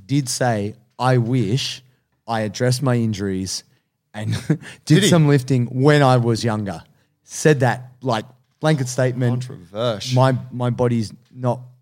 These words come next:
Speaker 1: what it should be now because I neglected it when I was younger, you know? And it's, you know, people say he's the goat. People always point to him like, "Oh, he's a pure jiu-jitsu guy." Yeah, he got where he got,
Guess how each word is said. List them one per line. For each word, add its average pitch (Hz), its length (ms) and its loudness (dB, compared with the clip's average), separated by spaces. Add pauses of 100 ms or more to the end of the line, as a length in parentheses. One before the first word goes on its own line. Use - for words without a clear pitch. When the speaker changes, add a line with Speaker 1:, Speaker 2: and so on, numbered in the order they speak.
(120)
Speaker 1:
what 117 320 -6
it 95 100 -10
should 98 240 -6
be 98 200 -6
now 104 500 -2 (220)
because 107 280 -6
I 104 120 -2
neglected 95 560 -8
it 92 100 -10
when 95 160 -8
I 90 100 -6
was 90 140 -10
younger, 87 320 -10 (540)
you 95 120 -8
know? 127 200 -2
And 123 260 -4
it's, 135 220 -8 (440)
you 113 80 -16
know, 123 160 -2
people 123 280 -4
say 117 160 0
he's 113 100 -2
the 117 100 -6
goat. 165 360 0
People 123 260 -4
always 117 180 0
point 127 200 -6
to 120 60 -4
him 139 140 -2
like, 107 220 -8
"Oh, 117 320 -2 (260)
he's 120 140 -6
a 117 60 -6
pure 117 240 -4
jiu-jitsu 104 420 -8
guy." 131 280 -6 (140)
Yeah, 131 400 -2
he 127 160 2
got 131 200 0
where 117 140 -2
he 101 140 -4
got, 123 440 -4